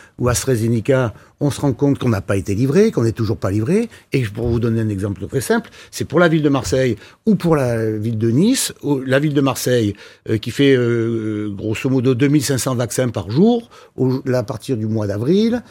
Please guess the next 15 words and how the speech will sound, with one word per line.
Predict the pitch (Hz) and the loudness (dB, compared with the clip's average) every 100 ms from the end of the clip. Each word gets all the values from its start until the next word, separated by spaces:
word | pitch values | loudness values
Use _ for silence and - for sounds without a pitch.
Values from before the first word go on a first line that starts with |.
| - - | -20 -6
on, | 123 | -2
à | 123 123 | 0 -2
partir | 117 117 117 | -4 -6 -2
du | 113 | -2
mois | 107 | 0
de, | 104 101 101 98 95 92 | 0 0 -2 -4 -6 -2
oui, | 110 | -2
le | 104 | -2
mois, | 107 117 - | -2 -4 -4
le | 113 117 | -4 -2
mois | 117 | -2
prochain, | - 110 165 202 | -4 -2 0 2
mois | 160 | 2
de | 127 | 4
mai, | 120 156 | 4 4